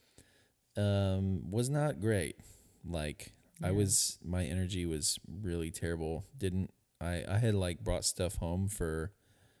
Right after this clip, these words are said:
Speaker 1: um, work 'cause I was
Speaker 2: Mm-hmm.
Speaker 1: gonna work from home and I didn't really get anything done. I was pretty much out for the count.
Speaker 2: So you felt like it more than anything just kinda took all your energy, or
Speaker 1: That was the main
Speaker 2: what were
Speaker 1: thing.
Speaker 2: your s-, symptoms?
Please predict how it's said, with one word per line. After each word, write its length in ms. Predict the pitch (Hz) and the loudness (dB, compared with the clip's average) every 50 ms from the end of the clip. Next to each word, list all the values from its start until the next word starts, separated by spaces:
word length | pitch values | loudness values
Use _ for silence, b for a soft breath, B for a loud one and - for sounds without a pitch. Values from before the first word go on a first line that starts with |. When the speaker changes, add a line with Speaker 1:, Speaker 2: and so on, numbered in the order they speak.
| b b b b _ | b b b b _
Speaker 1:
um, 560 | - 87 80 73 69 69 69 71 73 76 98 - _ | -4 -2 -2 -2 -2 -4 -6 -6 -8 -10 -12 -12 _
work 580 | - 85 92 95 85 90 110 123 - - - - _ _ - | -12 -6 0 2 4 4 4 2 0 -6 -16 -16 _ _ -2
'cause 140 | 175 90 | 0 2
I 60 | 90 87 | 2 4
was 120 | 87 87 | 2 2
Speaker 2:
Mm-hmm. 80 | 85 82 | 0 0
Speaker 1:
gonna 120 | 80 76 | 0 -2
work 360 | 73 76 80 80 78 - - - _ _ _ | 0 0 0 -2 -2 -6 -16 -20 _ _ _
from 200 | - - 82 80 | -4 -4 -4 -2
home 380 | 101 85 76 78 85 95 95 - - | -2 -4 -2 -2 0 -2 -2 -2 -4
and 220 | 82 85 82 73 | -6 -6 -4 -4
I 100 | 76 78 | -4 -6
didn't 360 | 85 120 90 78 73 62 - - | -4 -4 -4 -4 -4 -8 -8 -8
really 240 | 85 78 76 78 | -8 -6 -6 -8
get 180 | 76 73 62 50 | -8 -8 -8 -8
anything 400 | - 78 65 - 98 - 69 65 | -8 -8 -8 -8 -10 -10 -10 -8
done. 320 | 58 - 55 - - 107 - - 95 | -10 -8 -10 -8 -10 -10 -12 -10 -10
I 80 | - 80 | -8 -6
was 360 | 69 69 - - - - - _ _ _ | -6 -6 -4 -4 -6 -6 -8 _ _ _
pretty 300 | - 73 69 69 58 55 62 | -4 -4 -4 -6 -10 -12 -10
much 340 | 69 69 65 - - - - | -10 -10 -10 -10 -12 -12 -10
out 220 | 65 67 - - - | -10 -12 -12 -12 -14
for 80 | - | -14
the 80 | 71 - | -12 -12
count. 280 | - - 71 67 - | -10 -10 -10 -6 -4
Speaker 2:
So 80 | - 226 | 0 2
you 140 | 226 233 226 | 4 4 6
felt 160 | - 214 160 | 6 4 4
like 160 | 170 180 165 170 | 4 2 2 2
it 160 | 175 160 160 | 0 2 2
more 320 | 175 180 175 175 175 175 | 0 2 4 4 4 4
than 200 | 165 160 160 160 | 2 2 0 0
anything 500 | 156 160 170 170 160 - 160 160 156 151 | 0 0 0 -2 -2 -2 -4 -4 -2 -4
just 260 | 135 - 147 - - | -4 -2 -2 -2 -2
kinda 220 | - 165 151 147 143 | -2 -4 -6 -6 -6
took 180 | - - 147 - _ - - | -6 -8 -10 -10 _ -16 -10
all 120 | - 151 147 | -8 -6 -6
your 120 | 139 135 131 | -6 -6 -6
energy, 540 | 131 139 143 156 156 170 185 190 196 196 - _ | -4 -4 -4 -4 -4 -4 -4 -4 -4 -4 -4 _
or 460 | 151 147 143 135 135 131 127 135 147 143 - - | -4 -4 -2 -2 -2 -4 -4 -4 -6 -8 -12 0
Speaker 1:
That 120 | - 139 147 | 2 4 6
was 140 | 156 143 135 | 6 6 6
the 80 | 120 | 4
main 260 | 101 98 95 95 95 95 98 | 4 4 4 4 2 2 2
Speaker 2:
what 140 | - 107 101 | 2 4 4
were 80 | 98 | 6
Speaker 1:
thing. 80 | 92 85 | 6 4
Speaker 2:
your 80 | - 165 | 4 4
s-, 160 | 165 - - - - - _ - | 2 0 -4 -6 -16 -20 _ -12
symptoms? 580 | - - 160 147 135 135 135 143 151 - - | -10 -8 -8 -8 -8 -8 -10 -10 -12 -12 -16